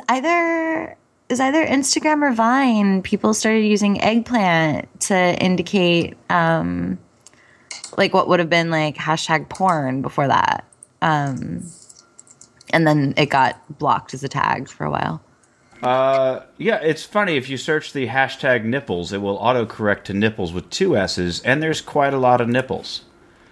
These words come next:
Speaker 1: Hmm.
Speaker 2: um, which I thought was interesting. So,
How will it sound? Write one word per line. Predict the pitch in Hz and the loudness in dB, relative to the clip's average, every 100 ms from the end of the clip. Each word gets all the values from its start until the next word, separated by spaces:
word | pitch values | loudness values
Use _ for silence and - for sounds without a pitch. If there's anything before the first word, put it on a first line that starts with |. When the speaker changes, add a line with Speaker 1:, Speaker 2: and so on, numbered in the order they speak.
| _ _ _ | _ _ _
Speaker 1:
Hmm. | 370 | 2
Speaker 2:
um, | 427 403 - 87 - - | 4 4 2 -4 -8 -6
which | - 156 | -2 2
I | 151 | 4
thought | 139 135 117 | 4 2 2
was | 120 | 0
interesting. | 143 139 98 - - - 101 113 | -4 -4 -6 -6 -8 -8 -10 -14
So, | - 92 87 87 | -6 -2 0 -2